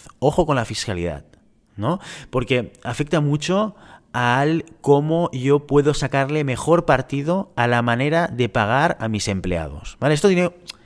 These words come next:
Es un, es una, es una temática que es muy relevante, sobre todo en la parte de beneficios, eh, de la compensación a través de beneficios,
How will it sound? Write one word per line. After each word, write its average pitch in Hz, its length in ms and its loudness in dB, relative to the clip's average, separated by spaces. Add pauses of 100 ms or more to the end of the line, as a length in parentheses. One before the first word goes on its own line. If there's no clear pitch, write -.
(120)
Es 110 160 -2
un, 123 300 0
es 107 140 4
una, 107 400 2 (280)
es 117 120 -6
una 127 100 -2
temática 113 380 0
que 110 200 2
es - 320 -6
muy 113 180 -4
relevante, 131 400 2
sobre 110 220 0
todo 123 140 -2
en 113 60 0
la 107 100 -2
parte 123 220 -2
de 95 80 0
beneficios, 107 920 -2 (380)
eh, 101 540 -2
de 107 60 -2
la 110 80 0
compensación 101 400 -4
a 90 100 -8
través 95 320 -2
de 107 60 2
beneficios, 139 800 -2